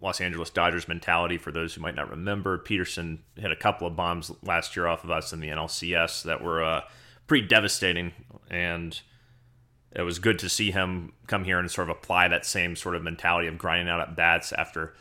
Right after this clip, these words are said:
for the entire season, we've bitched and moaned and whined and complained about, "God, why can't we just have a better approach at the plate?" Guys swinging at the first pitch, guys swinging at pitches out of the zone, guys getting themselves out of hitters' counts. Uh, it was nice to see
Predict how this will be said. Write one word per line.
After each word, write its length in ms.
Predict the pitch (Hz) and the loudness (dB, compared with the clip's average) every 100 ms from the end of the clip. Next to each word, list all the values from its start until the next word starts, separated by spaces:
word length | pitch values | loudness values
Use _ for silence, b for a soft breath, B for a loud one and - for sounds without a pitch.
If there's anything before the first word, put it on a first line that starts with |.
| b b b b | b b b b
for 100 | 92 | -4
the 60 | 92 | -2
entire 340 | - 104 95 | 6 6 6
season, 340 | - 104 98 | 2 -2 -2
we've 220 | 87 80 - | -6 -6 -2
bitched 280 | 101 - | -2 -2
and 120 | 90 92 | -4 -2
moaned 240 | 92 90 | 0 -2
and 80 | 85 | -2
whined 240 | 95 92 | 0 -2
and 80 | 87 | -4
complained 420 | 85 80 104 95 | -10 -6 -4 -2
about, 380 | 87 92 90 - B | 0 2 2 0 B
"God, 320 | 147 123 110 | 4 6 8
why 140 | 101 107 | 6 4
can't 160 | 120 | 0
we 80 | 95 | -2
just 140 | 95 | -2
have 100 | 101 | -4
a 20 | 87 | 0
better 220 | 92 87 | 4 4
approach 320 | 85 87 - | 2 -2 -2
at 60 | 76 | -8
the 40 | |
plate?" 380 | - 107 95 - - _ _ - | -2 2 2 0 -16 _ _ 0
Guys 220 | 92 95 | 2 4
swinging 260 | - 104 92 | 2 2 2
at 80 | |
the 60 | - | 0
first 320 | - 92 - | -2 -2 -2
pitch, 300 | - 85 - | -2 -2 0
guys 180 | 90 85 | 0 0
swinging 240 | - 92 | -2 -2
at 140 | 85 80 | -2 -4
pitches 240 | 87 87 | -6 -2
out 100 | 85 | -2
of 60 | 82 | -2
the 80 | 85 | -2
zone, 320 | 90 82 82 | -4 -4 0
guys 400 | 85 85 82 - | 2 2 0 -2
getting 180 | 113 101 | 0 0
themselves 440 | 92 - 98 87 | 0 2 2 2
out 80 | 85 | 0
of 100 | 82 | 0
hitters' 340 | 95 80 78 | -2 -4 -6
counts. 460 | - 107 76 - - b b b b _ | -4 -4 -4 -6 -12 b b b b _
Uh, 120 | 92 | 2
it 100 | 87 | 4
was 160 | 87 110 | 2 4
nice 260 | 98 - | 4 4
to 60 | 90 | -2
see 340 | - 95 85 | -2 -2 -4